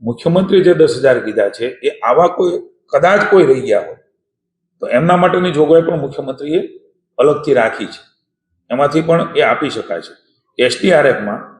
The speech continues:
જે અંદાજ છે એ પ્રમાણે ચાર હજાર છસો ને ઓગણત્રીસ કરોડ રૂપિયા એસ ડી આર એફમાં, છ હજાર ચારસો ને ઓગણત્રીસ અને સ્ટેટ બજેટમાંથી ત્રણ હજાર ત્રણસો ને છ્યાસી કરોડ રૂપિયા.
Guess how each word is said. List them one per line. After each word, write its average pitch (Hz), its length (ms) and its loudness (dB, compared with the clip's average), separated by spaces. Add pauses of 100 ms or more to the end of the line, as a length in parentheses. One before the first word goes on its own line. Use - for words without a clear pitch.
(1000)
જે 139 140 -4
અંદાજ 165 360 2
છે 151 120 2
એ 139 100 2
પ્રમાણે 135 340 -2
ચાર 147 260 0
હજાર 151 220 2
છસો 147 340 -8
ને 147 100 -10
ઓગણત્રીસ 170 440 -2
કરોડ - 240 -10
રૂપિયા - 360 -20 (580)
એસ 113 140 0
ડી 147 160 2
આર 117 120 2
એફમાં, 110 320 -6 (1080)
છ - 60 -8 (200)
હજાર 160 260 4
ચારસો 139 300 -2
ને 143 120 -8
ઓગણત્રીસ 135 580 0 (600)
અને 135 160 -6
સ્ટેટ 226 460 0
બજેટમાંથી 120 640 -2 (800)
ત્રણ 160 240 4
હજાર 170 300 4
ત્રણસો 139 380 -8
ને 127 180 -8
છ્યાસી 135 480 -10 (1500)
કરોડ 127 260 2
રૂપિયા. 101 420 -6